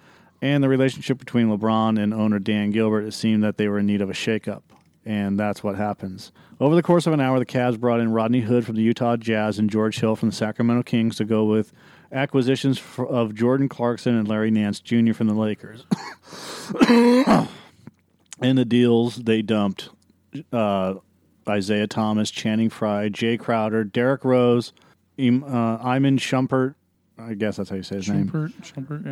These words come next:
Speaker 1: and Dwayne Wade and their twenty eighteen first-round pick. The Cavaliers could again be the favorites to emerge out of the Eastern Conference after remaking their roster.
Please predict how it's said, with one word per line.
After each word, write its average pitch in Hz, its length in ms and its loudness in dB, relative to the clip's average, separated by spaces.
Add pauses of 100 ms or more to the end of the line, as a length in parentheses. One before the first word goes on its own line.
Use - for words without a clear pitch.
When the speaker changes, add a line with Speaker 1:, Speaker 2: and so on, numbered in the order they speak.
Speaker 1:
and 113 340 2
Dwayne 123 420 2
Wade 117 320 2
and 110 140 0
their 107 80 0
twenty 117 320 0
eighteen 110 340 0
first-round 107 600 -4
pick. 101 340 -10 (340)
The 113 100 -4
Cavaliers 113 440 -2
could 113 140 -4
again 107 240 -2
be 104 100 0
the 95 220 -6
favorites 104 360 -6
to 110 60 -4
emerge 104 300 -2
out 98 100 -2
of 98 80 -8
the 113 80 -6
Eastern 110 240 -2
Conference 110 500 -4
after 107 240 -4
remaking 107 460 0
their 101 140 -2
roster. 104 560 -2